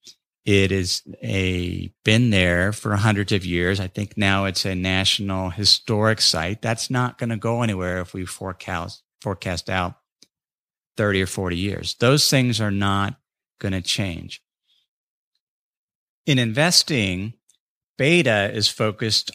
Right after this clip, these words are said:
on things that are not going to change, beta and smart beta. And we'll contrast that with this term called alpha. Alpha measures a manager's excess return relative to the market.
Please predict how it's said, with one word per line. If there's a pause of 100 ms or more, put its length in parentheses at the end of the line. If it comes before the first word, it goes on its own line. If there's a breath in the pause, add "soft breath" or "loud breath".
on (120)
things
that
are
not
going
to
change,
beta
and
smart
beta. (460 loud breath)
And
we'll
contrast
that
with
this
term
called (140)
alpha. (640 soft breath)
Alpha
measures
a
manager's (520)
excess
return (560)
relative
to
the
market.